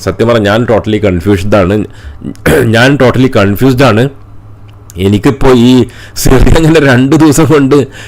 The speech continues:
കുറച്ച് തീവ്രവാദികൾ കയറി നിറങ്ങിയപ്പോ വിശ്വസിക്കാൻ പറ്റാത്ത അവസ്ഥയാണ്. മറ്റേന്ന് പറഞ്ഞാൽ ഇറാഖൊക്കെ നശിപ്പിച്ചതെന്ന് പറഞ്ഞാല് പത്തമ്പത്തിരണ്ട് രാജ്യങ്ങൾ പോയിട്ട് ബോംബ് ചെയ്തിട്ടൊക്കെയാണ് ഇറാഖ് പിടിച്ചത്.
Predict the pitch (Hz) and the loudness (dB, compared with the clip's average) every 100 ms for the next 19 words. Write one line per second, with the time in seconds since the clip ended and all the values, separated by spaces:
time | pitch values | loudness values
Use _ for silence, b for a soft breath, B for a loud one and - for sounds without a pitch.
0 | B 113 113 120 131 131 127 131 135 110 | B -2 0 0 0 2 2 2 2 2
1 | 120 131 131 117 117 98 117 107 104 - | 2 2 2 2 0 0 0 0 -4 -12
2 | - - - - 95 95 110 113 131 113 | -14 -14 -16 -6 -4 -2 -2 0 0 0
3 | 110 104 104 - 87 76 69 B B - | 0 0 0 0 -2 -2 -8 B B -4
4 | 92 - 131 156 156 160 95 202 127 160 | -4 0 0 2 2 0 2 2 0 2
5 | 139 156 147 - 147 151 156 151 151 151 | 2 2 0 -2 -2 0 0 0 2 2
6 | 160 143 135 120 - 139 135 151 143 139 | 2 0 -2 -2 0 0 0 0 -2 0
7 | 139 131 139 131 135 131 107 110 117 123 | 0 2 2 2 0 0 0 2 2 2
8 | 123 117 110 120 127 110 95 82 - 110 | 0 0 -2 -2 0 0 0 -4 -6 0
9 | 104 110 120 95 85 73 | 2 2 0 -2 -2 -4